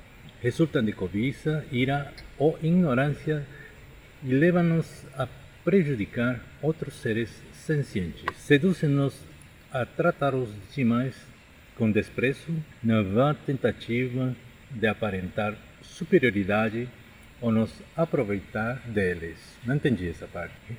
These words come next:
"Seduzem-nos a tratar os demais com desprezo, ok?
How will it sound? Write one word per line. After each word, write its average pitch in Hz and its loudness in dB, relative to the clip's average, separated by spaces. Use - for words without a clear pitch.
"Seduzem-nos 156 2
a 113 -2
tratar 110 0
os 110 -4
demais 107 0
com 104 0
desprezo, 98 -2
ok? 98 -4